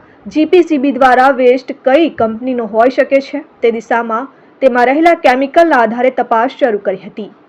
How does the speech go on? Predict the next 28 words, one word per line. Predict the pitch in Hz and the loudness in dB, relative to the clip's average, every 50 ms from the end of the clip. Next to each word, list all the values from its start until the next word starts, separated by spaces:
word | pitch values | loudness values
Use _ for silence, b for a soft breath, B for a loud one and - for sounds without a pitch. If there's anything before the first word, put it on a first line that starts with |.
| _ - | _ -8
તેમજ | 226 208 202 214 220 220 269 254 b b b b b b - | -8 -6 -4 -6 -6 -6 -8 -10 b b b b b b 0
તાત્કાલિક | 285 262 254 247 - - 277 269 294 349 349 - - - 269 | 2 2 2 0 0 0 2 2 2 0 -2 -4 -2 -2 -2
અસરથી | 262 - 330 285 277 277 226 220 | 2 2 0 0 0 -6 -8 -6
સંબંધિત | - 254 233 247 247 262 254 302 349 349 - 254 | -4 -4 -4 -2 -2 0 0 0 -2 -2 -4 -4
વિભાગને | 262 233 208 214 240 254 269 254 247 220 220 | -4 -4 -4 -2 -2 -2 -2 -2 -6 -6 -6
આ | 240 240 - 247 226 233 - | -8 -6 -6 -8 -8 -4 -2
કેમિકલ | 254 254 294 320 320 359 339 339 269 240 | -2 -2 -2 -2 0 0 0 2 2 2
વેસ્ટ | 240 247 262 - - b b b b b - 247 | 2 2 2 -2 -8 b b b b b -10 -8
ઉઠાવી | - 269 302 277 294 320 349 311 | -4 0 2 2 4 4 4 4
લેવા | 311 277 269 262 247 233 | 4 2 2 0 0 -2
માટે | 226 220 220 262 262 254 | -4 -4 -2 -4 -4 -2
પણ | 254 240 240 - | -2 -6 -4 -2
તાકીદ | 240 226 220 226 - 226 240 233 - - - | -2 -2 -2 -4 -6 -10 -10 -10 -10 -6 -6
કરી | 220 180 202 180 202 | -6 -6 -6 -10 -14
હતી. | - - 226 190 - _ _ _ _ _ - | -14 -12 -12 -12 -14 _ _ _ _ _ -10
ગ્રામજનોની | 214 208 262 254 262 294 311 262 320 320 320 330 330 339 359 330 302 | -4 0 2 2 2 2 2 2 2 4 4 2 2 2 2 2 2
એક | 202 - 302 262 | 4 2 2 2
જ | 320 311 302 | 2 2 2
માંગ | 277 277 294 311 302 | 2 0 0 -4 -6
છે | - 285 294 339 330 | -4 -4 -4 -4 0
કે | 302 285 240 | 0 0 0
આ | 226 - - | 0 0 -2
કેમિકલ | 233 233 247 262 - - 302 311 - | -2 -2 -2 -2 0 0 0 2 2
તાત્કાલિક | 262 226 233 226 - - 240 254 320 320 - - 269 | 0 0 0 -2 0 0 0 0 0 -2 -4 -6 -6
અસરથી | 269 277 254 - - 294 262 226 | -4 -4 -8 -6 -6 -6 -6 -6
ઉઠાવી | 190 - 240 226 233 285 277 269 | -6 -6 -6 -6 -4 -2 -2 -2
લેવામાં | 254 214 240 233 220 220 208 196 196 | -2 -2 -2 -4 -4 -4 -6 -6 -4
આવે, | 196 247 | -4 -6